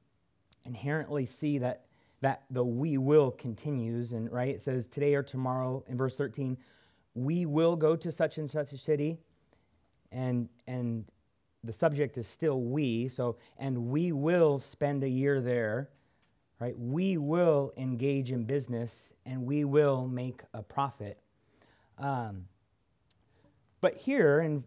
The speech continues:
back in verse fifteen, the, the subject, the main character of this humble believer is the Lord. Third,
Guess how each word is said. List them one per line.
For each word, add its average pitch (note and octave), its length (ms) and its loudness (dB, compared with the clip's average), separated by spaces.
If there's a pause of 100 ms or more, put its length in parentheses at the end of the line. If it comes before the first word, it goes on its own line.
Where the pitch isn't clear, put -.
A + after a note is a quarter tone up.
(100)
back D3+ 200 0
in D3 120 -2
verse C3+ 200 0
fifteen, C#3 600 -4
the, C3+ 180 -4 (240)
the C#3+ 100 -8
subject, C3+ 680 -2 (960)
the B2+ 400 -2 (200)
main E3 420 -4
character B2+ 800 -2 (640)
of A#2 220 -8
this D3+ 480 -4
humble D#3+ 460 -2
believer B2+ 760 -2 (1500)
is B2 320 -6
the C3+ 100 0
Lord. C3+ 320 2 (2250)
Third, F3 440 6